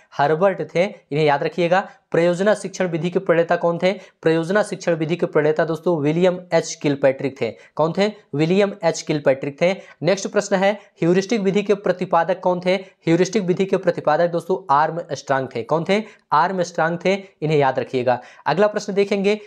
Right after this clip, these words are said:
बालक के व्यवहार का कौन सा पक्ष उसकी रुचियों तथा मनोवृत्तियों से संबंधित होता है? इसका जवाब है भावात्मक पक्ष। भावात्मक पक्ष उसकी रुचियों तथा मनोवृत्तियों से संबंधित होता है। नेक्स्ट प्रश्न है शैक्षिक तकनीक तृतीय का दूसरा नाम क्या है?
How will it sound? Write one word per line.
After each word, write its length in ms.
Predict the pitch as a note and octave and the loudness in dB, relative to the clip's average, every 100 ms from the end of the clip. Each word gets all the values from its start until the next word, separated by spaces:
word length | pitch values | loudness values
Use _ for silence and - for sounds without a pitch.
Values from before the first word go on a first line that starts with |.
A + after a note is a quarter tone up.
| _ D3 | _ 0
बालक 340 | F3+ F#3+ G#3+ | 2 2 -2
के 100 | A3+ | -2
व्यवहार 360 | F#3 F3 F3+ G3 | 2 2 2 0
का 100 | G3 | -2
कौन 220 | - F#3 G3 | 0 0 0
सा 120 | F#3+ | -2
पक्ष 300 | F#3 G3 - | 0 -2 -4
उसकी 300 | E3+ - G3 | -8 0 2
रुचियों 340 | D#3+ D3+ F#3 G3 | 2 0 0 2
तथा 280 | F3+ F3 E3 | 2 2 0
मनोवृत्तियों 600 | D#3 E3+ D#3+ E3 F#3+ G#3+ | 2 2 0 -2 0 0
से 120 | G3 | 0
संबंधित 560 | E3+ D#3 D3+ D#3 F#3 F3+ | -2 0 0 0 -2 -2
होता 200 | E3 D#3 | 0 2
है? 220 | D#3+ E3+ - - | 2 -2 -8 -8
इसका 180 | D3 E3 | -2 2
जवाब 260 | D#3 D#3+ E3 | 4 4 2
है 180 | F3 A#2+ | -4 -2
भावात्मक 720 | C3 C3+ D3+ D#3 G3 G3 - | 0 4 4 2 0 -2 0
पक्ष। 200 | B2 - - - - | -4 -4 -18 -20 -2
भावात्मक 520 | C#3 C#3 D3+ D#3+ G#3+ - | 2 4 2 0 -2 -2
पक्ष 220 | F#3+ F#3+ | -2 -2
उसकी 280 | F3+ - F3+ | -2 0 0
रुचियों 340 | D#3 F#3+ G#3 | 2 2 2
तथा 340 | F#3+ - F3 - - C#3+ | 2 2 0 -2 -8 0
मनोवृत्तियों 520 | D3+ D3 D3 D#3+ D#3 | 0 2 0 0 0
से 220 | F3 G#3 - _ | 2 0 -2 _
संबंधित 640 | - C#3+ C3+ C#3 C#3 F3 E3+ | -4 -2 0 0 0 0 0
होता 200 | F3 E3+ | 2 2
है। 240 | F#3+ G#3 - _ | 2 -2 -10 _
नेक्स्ट 220 | F3 F#3+ | -2 0
प्रश्न 260 | G3+ G3 G3+ | 0 0 2
है 100 | G3+ | 2
शैक्षिक 500 | G3+ F3 E3+ G#3+ - F#3 | 4 2 2 -4 0 -2
तकनीक 360 | F3 F#3+ F#3 | 0 -2 -2
तृतीय 300 | E3 D#3+ G#3+ | -2 0 0
का 140 | A3 F3+ | 2 0
दूसरा 300 | D#3 E3 E3+ | 0 0 2
नाम 180 | E3+ E3+ | 0 2
क्या 140 | F3 | 2
है? 220 | E3 F#3 | 2 -2